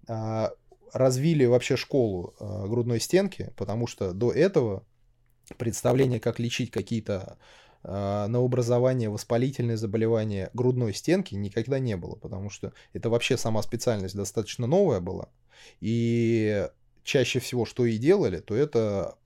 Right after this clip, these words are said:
п-, э, операции при развитии злокачественных заболеваний легких. Уносящие операции, все у-, легкое забирали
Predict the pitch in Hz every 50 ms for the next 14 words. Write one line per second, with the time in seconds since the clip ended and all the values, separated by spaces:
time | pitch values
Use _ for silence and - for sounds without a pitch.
0 | _ _ _ _ - - - 107 117 113 110 107 107 101 95 95 - 123 147 175
1 | 180 - - 107 92 - - 127 139 156 147 - - 110 110 110 123 147 156 -
2 | 113 104 107 104 - - 135 135 - 110 98 101 95 90 95 101 107 117 117 107
3 | 107 104 92 - - - - - _ _ _ - - - - - _ _ _ _
4 | - 104 117 127 131 127 - - 131 104 - - - - 90 90 90 92 95 -
5 | 123 160 190 214 202 - - 180 160 143 - - - 214 98 95 90 90 - -
6 | 80 - 117 120 110 - - - 110 104 104 104 104 131 143 175 190 190 185 180
7 | 180 175